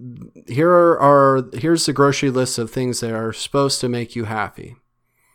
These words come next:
Now go out and get them. But yet, in today's world, there's a lot of people that I would say are unhappy,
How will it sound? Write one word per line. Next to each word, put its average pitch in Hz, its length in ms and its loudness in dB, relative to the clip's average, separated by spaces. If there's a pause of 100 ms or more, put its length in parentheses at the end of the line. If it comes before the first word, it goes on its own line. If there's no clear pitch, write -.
(340)
Now 117 140 -6
go 131 240 4
out 135 220 6
and 117 120 -6
get 110 220 -10
them. 67 240 -16 (1300)
But 139 140 2
yet, 151 460 2 (1600)
in 135 140 0
today's 123 460 -4
world, 120 440 -2 (1200)
there's 151 180 0
a 170 40 2
lot 170 220 4
of 185 80 0
people 135 720 0 (100)
that 139 120 0
I 143 60 4
would 139 200 -2
say 123 640 -2 (1600)
are 127 440 4
unhappy, 120 720 -4